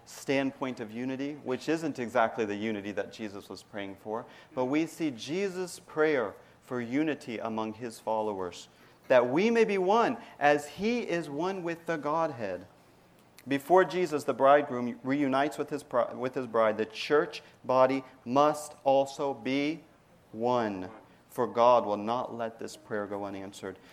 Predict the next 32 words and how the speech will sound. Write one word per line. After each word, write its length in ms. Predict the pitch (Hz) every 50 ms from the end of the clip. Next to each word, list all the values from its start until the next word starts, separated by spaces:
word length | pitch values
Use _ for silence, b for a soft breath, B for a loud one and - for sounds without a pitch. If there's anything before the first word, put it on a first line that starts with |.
| B B B B B
Sister 320 | - - 135 - - 151
White 220 | 139 139 139 135 -
shares 260 | - - 139 139 131
with 140 | 135 117 -
us 160 | 123 117 117
in 80 | 113 110
Testimonies 440 | - 131 120 - 123 127 123 120
for 120 | - - 120
the 100 | 117 113
Church, 320 | - - 139 123 123 -
Volume 380 | - 110 110 110 113 113 110 107
four, 460 | - - 120 113 110 104 98 92 - - - - - - _ _ _ _ _ _ _ - - - -
"We 340 | 120 117 135 151 160 170 175
are 180 | 156 127 117
all 320 | - - 131 135 143 147 147
represented 580 | 139 135 135 - 135 120 - 123 117 127 120
as 140 | 110 110 104
being 340 | 101 117 113 110 110 107 107
members 600 | 110 113 120 127 123 131 139 147 151 147 - - - - _ _ _ _ _ _ _ _ _ _ _ _ _ - - -
of 180 | 113 107 110
the 80 | 113 113
body, 480 | 110 110 104 101 101 98 95 90 90 - - - -
united 680 | 107 107 107 104 101 104 107 110 113 117 123 120 117 113 -
in 160 | 113 104 98
Christ. 640 | 92 - - 113 101 98 95 92 - - - - - B B B B B
In 140 | - 131 131
this 180 | 143 151 147 -
body 300 | - 139 127 127 139 143
there 180 | 131 127 120
are 60 | 113 107
various 480 | - 117 127 147 151 123 110 - -
members, 540 | 123 123 127 120 104 95 95 95 - - -